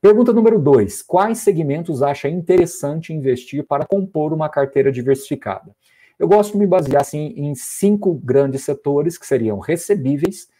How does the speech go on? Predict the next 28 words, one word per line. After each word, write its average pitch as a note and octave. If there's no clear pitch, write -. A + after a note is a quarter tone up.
logístico D#3
barra B2
industrial, B2
né? A2+
Hoje, A2+
embora A2+
o A#2
mercado G#2+
de G2+
fundos G2+
imobiliários G2+
no A#2
Brasil A2
se -
desenvolveu G#2
mais G#2+
no G#2+
setor G#2
logístico, C#3
lajes C3
corporativas, D3
e F3
aí E3+
varejo, D#3
que D3
aí C#3+
entra D#3+
shoppings -